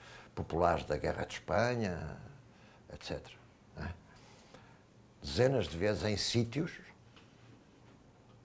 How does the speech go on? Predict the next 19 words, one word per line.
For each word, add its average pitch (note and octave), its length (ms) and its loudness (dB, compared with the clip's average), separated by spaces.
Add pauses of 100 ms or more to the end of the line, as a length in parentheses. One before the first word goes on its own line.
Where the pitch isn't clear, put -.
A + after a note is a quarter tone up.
(1040)
um G2 100 -2
género A2 360 4
que - 80 0
eu C#3+ 40 4
nunca C#3+ 220 4
tinha C#3+ 280 0
ido C#3+ 200 2
na C3+ 100 4
minha B2+ 200 2
vida, D#3+ 400 4
fábricas, G#2 1080 6 (380)
pracetas G#2+ 580 6
de D#2+ 80 -4
bairros G2+ 280 6
sociais. - 960 6 (1000)
Em A#2+ 160 6 (180)
todo A#3 420 12
o G#2 80 8
lado, G#2+ 360 12